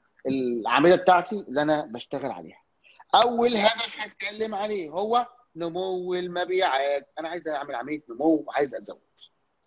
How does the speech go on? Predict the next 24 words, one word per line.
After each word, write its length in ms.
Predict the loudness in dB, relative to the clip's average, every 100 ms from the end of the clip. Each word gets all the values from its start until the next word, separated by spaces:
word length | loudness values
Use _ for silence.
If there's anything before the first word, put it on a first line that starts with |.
| _ -20 -20 -20 0 4
قلت 200 | 6 6
علشان 540 | 6 6 6 4 4
ازود 500 | 0 2 2 2 -2 -10 -10
محتاج 500 | -4 4 6 4 -2 -2
ان 100 | 2
انا 320 | 2 2 -10 _ _
احط 380 | -4 -2 -4 -6
مجموعه 320 | -4 2 0
كي 180 | 0 -4
بي 140 | -2
ايز. 300 | -4 -4 -8 -6
في 280 | -2 -2 -4
اتنين 280 | 2 2
كي 120 | 4 6
بي 120 | 6
ايز 160 | 6
هحطهم. 320 | 0 -6 -14 -20 _ _ 6
اول 240 | 8 6
كي 140 | 4
بي 140 | -2 2
اي 180 | 4 4
هو، 340 | 4 4 2 -2 _ _ _ -2
هو 240 | 4 4 2 -16 _ -2
نسبه 480 | -2 0 0 0